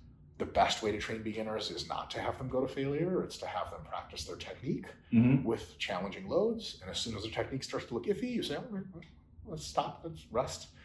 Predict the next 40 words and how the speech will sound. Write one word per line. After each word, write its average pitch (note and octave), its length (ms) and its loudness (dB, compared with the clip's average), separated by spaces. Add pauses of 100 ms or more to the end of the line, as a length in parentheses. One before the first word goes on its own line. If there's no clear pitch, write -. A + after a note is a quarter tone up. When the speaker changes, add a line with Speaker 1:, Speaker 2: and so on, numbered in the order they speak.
(360)
Speaker 1:
And B2+ 180 4
then B2+ 180 6
you A#2+ 80 2
start G#2 240 6
again. F3+ 580 2
That's A#3 180 4
if G#3+ 140 2
you G3+ 60 2
wanna E3+ 160 6
build B2 260 6
long-term G2 640 -4 (180)
beneficial G2+ 460 -4
movement F2+ 300 -10
patterns D#2 520 -8 (340)
on F2+ 140 0
which F#2 160 -4
people F2+ 240 -4
can F#2 180 -8
layer F#2 300 2
and E2 100 -6
stack F2 400 -2 (320)
ex-, F2 180 -10 (120)
exceptional - 500 -2
fitness - 480 -12
later. B2 240 6
Speaker 2:
Mm-hmm. - 220 4 (380)
Speaker 1:
Um, D#2+ 320 -4
if - 160 -10
you're G2+ 100 -8
trying A#2+ 200 2
to A#2 60 -4
get G#2+ 200 -4
in F#2 160 -8
real G2+ 200 -4 (480)
decent - 300 -2
shape G#2+ 340 -2 (200)
in G2 60 -8
the F#2 80 -4
course G2+ 340 -4
of - 80 -6